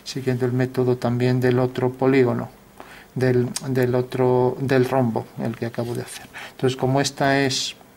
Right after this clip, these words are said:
perpendicular, ya que tienen que entrar aquí perpendicular con el arco, al hacer este arco aquí tendría otro ángulo de sesenta,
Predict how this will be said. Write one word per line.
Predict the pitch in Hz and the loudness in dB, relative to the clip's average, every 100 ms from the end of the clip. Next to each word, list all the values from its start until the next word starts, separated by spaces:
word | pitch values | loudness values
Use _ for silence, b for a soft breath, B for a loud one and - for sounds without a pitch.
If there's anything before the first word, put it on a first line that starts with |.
| - | -2
perpendicular, | 135 131 131 131 131 147 151 147 135 - - - | -2 0 -2 -2 -4 -4 -2 0 -2 -6 -18 -6
ya | 123 123 | -6 0
que | 127 123 | 2 2
tienen | 131 123 123 | 2 -2 0
que | 120 | -4
entrar | 120 120 | -2 -2
aquí | 120 127 | -2 -4
perpendicular | 127 120 123 127 131 123 | -4 -4 -6 -4 -6 -6
con | 127 131 | -6 -4
el | 143 | -2
arco, | 135 - 156 B B B B B B B | -4 -4 -10 B B B B B B B
al | 127 120 | 0 0
hacer | - 135 | 0 0
este | 131 - 139 | 0 2 0
arco | 135 139 | 2 -2
aquí | 135 135 | -2 -2
tendría | 131 127 131 | 0 4 4
otro | 127 127 127 | 2 2 2
ángulo | 127 127 127 | 4 4 4
de | 131 | 4
sesenta, | - - 151 131 - | 0 2 2 0 -4